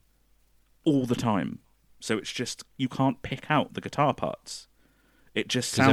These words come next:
Speaker 2: everything sounds
Speaker 1: like,
Speaker 2: the same.
Speaker 1: sounds like noise. Even listen to it at a low volume, it just sounds a bit like a garbled mess. Now
Speaker 2: Hmm, like me.
Speaker 1: Yeah, a little bit.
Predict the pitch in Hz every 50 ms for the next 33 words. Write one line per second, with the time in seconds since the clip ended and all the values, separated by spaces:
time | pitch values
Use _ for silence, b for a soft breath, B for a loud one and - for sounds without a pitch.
0 | 127 127 117 107 98 92 120 110 107 107 - 92 - - 104 90 82 80 78 -
1 | 135 139 139 131 127 113 - 113 117 - - 107 104 110 123 131 123 95 71 -
2 | - - - - B B B B B - 170 - 147 143 139 - 139 123 - 127
3 | - - 110 113 117 123 120 117 113 - 127 127 113 73 62 60 - B B B
4 | - - - - 117 - - 127 123 120 107 107 - - 95 - 95 95 - 104
5 | - - - 95 90 90 90 85 87 90 90 85 - 110 131 123 - - - -
6 | - - - - _ _ _ _ _ b b b b b b b b b b b
7 | b b b b b _ 110 120 117 107 92 80 58 60 - - _ - - 110
8 | 113 113 113 143 156 113 80 - - _ _ - 262 320 294 175 180 202 139 -
9 | - - - -